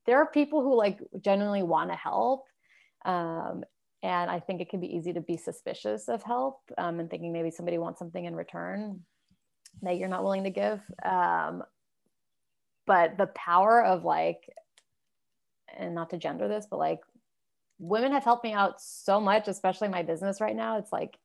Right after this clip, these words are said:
m-, it's mind blowing. So, um, yeah, being open to accepting help, asking for help is a big one. Um, I would definitely recommend that, especially if,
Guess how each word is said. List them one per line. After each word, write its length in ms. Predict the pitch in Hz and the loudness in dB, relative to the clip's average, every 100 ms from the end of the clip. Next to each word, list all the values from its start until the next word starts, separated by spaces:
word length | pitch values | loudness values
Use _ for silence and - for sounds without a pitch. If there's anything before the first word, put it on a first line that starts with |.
| _ | _
m-, 160 | - - _ _ _ - | -12 -12 _ _ _ 2
it's 200 | 180 170 | 2 2
mind 260 | 165 170 | -4 -4
blowing. 380 | 151 151 180 208 | -4 -2 -4 -6
So, 380 | 202 180 175 175 _ _ _ _ - | -4 -2 -2 -4 _ _ _ _ -2
um, 600 | 180 170 170 170 170 170 | 0 0 0 -2 -4 -4
yeah, 300 | 180 185 170 165 _ _ _ - | 2 4 4 2 _ _ _ -4
being 160 | 190 | 0
open 260 | - - 190 | 2 2 2
to 120 | 190 | 4
accepting 460 | 180 - 175 196 175 | 2 2 0 0 2
help, 260 | 175 170 - | 4 4 2
asking 400 | 156 151 - 175 | -4 -4 -8 -6
for 140 | 180 | -4
help 240 | 170 170 180 | -2 -2 -2
is 100 | 165 | -4
a 80 | |
big 180 | 165 170 | -2 -2
one. 380 | 170 170 165 170 _ _ - | -2 -6 -6 -10 _ _ -8
Um, 520 | - - 143 - 190 - _ _ _ _ _ _ - | -4 -4 -6 -8 -12 -16 _ _ _ _ _ _ -10
I 160 | 180 | -6
would 140 | 170 170 | -6 -6
definitely 300 | 160 175 165 | -6 -4 -4
recommend 420 | 165 175 165 175 | -2 -4 -4 -2
that, 300 | 196 214 214 | 0 0 0
especially 460 | 202 170 - 180 | -4 -6 -4 -4
if, 60 | 170 | -4